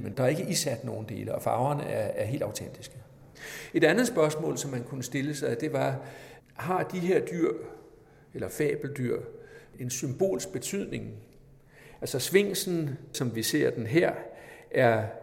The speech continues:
øh, et firbenet rovdyr med kraftige poter, med klør, med en hale, som ender i et dragehoved, et kvindeansigt, et kronet kvindeansigt, og så to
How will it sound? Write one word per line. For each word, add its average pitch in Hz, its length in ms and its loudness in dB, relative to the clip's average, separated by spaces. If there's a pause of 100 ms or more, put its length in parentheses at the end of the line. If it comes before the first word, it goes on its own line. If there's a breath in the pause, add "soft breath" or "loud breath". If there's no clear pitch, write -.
(440 loud breath)
øh, 117 260 8
et - 220 0
firbenet 151 880 6 (500)
rovdyr 160 420 8 (180)
med - 100 -10
kraftige - 440 2
poter, 143 500 4
med 95 80 -6
klør, - 380 8 (600 loud breath)
med 135 160 4
en 113 100 2
hale, 131 520 8
som 110 460 -2
ender 131 300 2 (100)
i 104 320 -2
et - 280 -8 (100)
dragehoved, 131 960 6 (680 loud breath)
et - 140 -2
kvindeansigt, 147 840 4
et - 100 -10
kronet 160 440 6
kvindeansigt, 135 1000 0 (300 loud breath)
og 131 120 4
så 151 160 4
to - 600 4